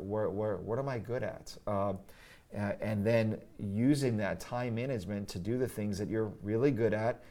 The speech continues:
that are aligned with what it is that you want and to get these things done. I mean, I always said, "I don't, I don't cut the lawn, I cut the check," <laughs> you know,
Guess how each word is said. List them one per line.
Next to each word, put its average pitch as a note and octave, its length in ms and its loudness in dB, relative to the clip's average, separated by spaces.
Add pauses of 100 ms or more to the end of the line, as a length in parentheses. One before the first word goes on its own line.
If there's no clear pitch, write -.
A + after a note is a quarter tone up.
(120)
that A2 100 6
are A2 120 6
aligned G#2 440 2
with B2 140 -2
what A#2 180 2
it A#2+ 80 -4
is B2 140 0
that C3 100 -4
you C3+ 140 -2
want G2+ 400 -2 (360)
and A2 140 0
to A#2 60 4
get G#2+ 240 0
these A2+ 180 -4
things G#2+ 240 -4
done. F#2 340 -2
I F#2+ 60 -4
mean, G#2 260 -4 (240)
I B2+ 200 8
always B2 280 10
said, A#2 180 8
"I A#2+ 100 6
don't, A#2+ 240 4
I A2+ 80 -2
don't B2+ 280 0
cut C3+ 280 2
the B2+ 80 2
lawn, C3 320 6
I A2 100 4
cut A2 240 -4
the A2+ 80 -4
check," - 460 -2 (320)
<laughs> D4 300 2
you - 100 4
know, A#2+ 280 8